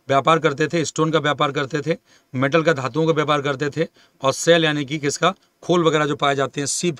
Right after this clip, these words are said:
मोती वगैरह के होते हैं, उनका भी ये लोग क्या करते थे, व्यापार करते थे। ठीक है, आगे बढ़ते हैं। और चीज़ों की बार्टर सिस्टम चला करता था।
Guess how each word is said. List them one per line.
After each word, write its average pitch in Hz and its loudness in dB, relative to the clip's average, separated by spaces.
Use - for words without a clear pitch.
मोती 139 -4
वगैरह 139 0
के 131 -4
होते 127 -2
हैं, 147 -4
उनका 151 2
भी 147 0
ये 147 0
लोग 143 0
क्या 135 0
करते 127 -4
थे, 127 -6
व्यापार 120 -6
करते 120 -4
थे। 147 0
ठीक 170 -2
है, 208 2
आगे 127 -2
बढ़ते 110 -4
हैं। 98 -10
और 170 2
चीज़ों 170 -2
की 185 -2
बार्टर 151 2
सिस्टम - -2
चला 131 0
करता 104 -8
था। 95 -10